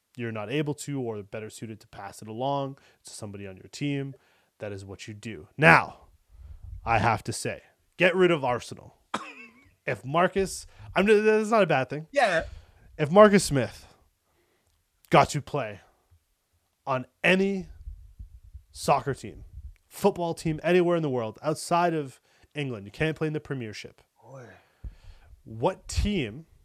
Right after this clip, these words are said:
Speaker 1: would you like to play for? And what coach would you like to play under?
Speaker 2: So, okay, so, okay, so team, define, but within team, are we talking, like, stadium, club culture?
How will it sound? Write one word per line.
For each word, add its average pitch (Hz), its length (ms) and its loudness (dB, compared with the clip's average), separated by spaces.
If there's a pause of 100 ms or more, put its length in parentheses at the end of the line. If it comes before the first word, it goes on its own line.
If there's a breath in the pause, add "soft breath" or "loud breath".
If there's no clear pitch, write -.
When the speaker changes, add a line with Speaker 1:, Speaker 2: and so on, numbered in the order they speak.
(420)
Speaker 1:
would 123 160 -2
you 123 80 -2
like 117 140 -2
to - 80 -14
play 104 220 -8
for? 78 360 -18 (1080)
And 143 220 -2
what 143 200 -6 (100)
coach - 680 -2 (540)
would 120 180 -6
you 113 80 -6
like 104 180 -8
to 107 80 -12
play 104 220 -8
under? 104 340 -10 (720)
Speaker 2:
So, 135 120 -18
okay, 143 160 -6
so, 110 120 -16 (240)
okay, 139 180 -8
so 120 120 -14
team, 196 480 -8 (560)
define, 175 400 -8
but 170 180 -12
within 147 300 -8
team, 127 420 -8
are 131 60 -10
we 139 80 -8
talking, 143 280 -6
like, 123 240 -10 (480)
stadium, 165 1120 -2 (640)
club 160 280 -4
culture? 160 800 -2